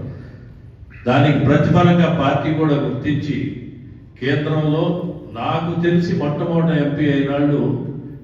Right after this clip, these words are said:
కేంద్ర మంత్రి అవటం అనేది అదే ప్రప్రథమం. అది మన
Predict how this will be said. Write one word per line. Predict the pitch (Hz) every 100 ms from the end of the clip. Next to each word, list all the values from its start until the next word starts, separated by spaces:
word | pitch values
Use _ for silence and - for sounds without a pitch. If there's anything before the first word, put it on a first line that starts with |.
| -
కేంద్ర | 135 147 147 139
మంత్రి | 131 120 127
అవటం | 127 123 123
అనేది | 123 143 139 113 - - - -
అదే | 117 131 151 -
ప్రప్రథమం. | 123 - 117 - - - 120
అది | 139 175
మన | 196